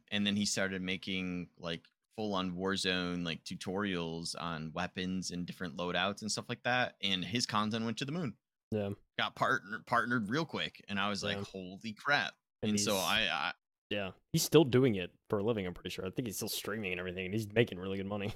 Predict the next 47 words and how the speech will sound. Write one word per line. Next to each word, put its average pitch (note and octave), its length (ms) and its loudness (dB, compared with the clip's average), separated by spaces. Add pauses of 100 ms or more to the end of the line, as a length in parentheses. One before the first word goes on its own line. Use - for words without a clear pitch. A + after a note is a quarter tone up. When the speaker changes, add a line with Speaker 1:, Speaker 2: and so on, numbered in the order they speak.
Speaker 2:
<laughs> - 640 0
So, A2+ 100 -2
like, G2 140 0
Speaker 1:
Yeah, A#2+ 100 4
Speaker 2:
he's, A#2 100 4
Speaker 1:
so A#2+ 120 4
Speaker 2:
he's B2 40 8
Speaker 1:
that's B2 140 6
what B2 80 8
I'm A2+ 100 2
Speaker 2:
sustained A2+ 280 6
for G#2+ 80 -2
Speaker 1:
saying. F#2+ 200 -2
Speaker 2:
two A#2+ 140 2
plus G#2+ 220 0
years G#2+ 200 -2
now. G2 240 -2 (540)
So, G2+ 160 0 (340)
yeah. G#2 160 0
Speaker 1:
Yeah, C3+ 80 -6 (320)
yeah, B2+ 140 2
so - 160 -4
that's A2+ 160 -6
what B2+ 60 -4
I'm G2+ 60 -4
saying A2+ 220 -2
is, G2 140 -4
like, F#2 160 -8
you G#2 100 -4
can, G#2 220 -8
if G#2 120 -12
you A2 120 -8
can - 80 -20
capitalize G#2 480 -2
on F#2+ 100 -4
that F2+ 160 -4
TikTok - 520 -6
and F2 580 -6 (280)
all F#2 120 -12
those F#2 180 -8
other F2+ 440 -6 (760)
platforms F#2+ 540 -4
and F#2 120 -12
stuff, D#2+ 300 -4
you F#2 160 -18
can E2 100 -16
just - 340 -10